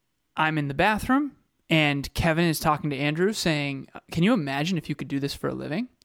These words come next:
And Andrew said, "You can. There's a lot of people who do." Fast forward, Kevin starts his own podcast called the Hyperconscious Podcast, and he invites me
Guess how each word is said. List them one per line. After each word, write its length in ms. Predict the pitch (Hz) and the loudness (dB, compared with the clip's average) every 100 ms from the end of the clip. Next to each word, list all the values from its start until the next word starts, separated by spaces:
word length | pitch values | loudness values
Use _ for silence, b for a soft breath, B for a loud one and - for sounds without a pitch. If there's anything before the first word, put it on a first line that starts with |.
| b b b b b b - | b b b b b b -2
And 120 | 165 | 0
Andrew 280 | 151 151 151 | 2 4 2
said, 400 | 139 147 135 135 _ _ _ _ - | 2 2 0 -4 _ _ _ _ -14
"You 400 | 151 139 135 - | -6 -2 -2 -2
can. 360 | 202 220 151 208 - _ _ _ _ _ _ - | 0 2 0 -8 -14 _ _ _ _ _ _ -4
There's 140 | 147 | -2
a 60 | 131 | 2
lot 220 | 160 196 | 2 4
of 60 | |
people 240 | 175 160 147 | 2 0 0
who 100 | 156 | -2
do." 280 | 139 180 - B B B B B B B _ | 0 -2 -4 B B B B B B B _
Fast 460 | - 180 156 - | -2 0 0 -4
forward, 540 | - 156 180 294 233 - | 2 4 6 2 0 -2
Kevin 360 | 170 165 185 | 0 2 0
starts 320 | 180 160 156 | 0 0 0
his 140 | 160 151 | 0 0
own 140 | 147 | 0
podcast 560 | - 143 139 175 185 - | 0 -2 0 -2 -2 0
called 220 | 156 139 | 0 0
the 80 | 139 | -2
Hyperconscious 1040 | - 170 - 156 147 - 143 147 139 - | -4 -6 0 -2 -2 -4 -6 -4 -8 -10
Podcast, 800 | - 147 135 - 165 226 262 - B B B B | -8 -4 -4 -4 -4 -4 -6 -18 B B B B
and 160 | 151 147 | 0 2
he 120 | 151 | 2
invites 380 | 143 143 143 - | 2 2 0 -2
me 520 | 160 202 156 196 | 0 2 2 -2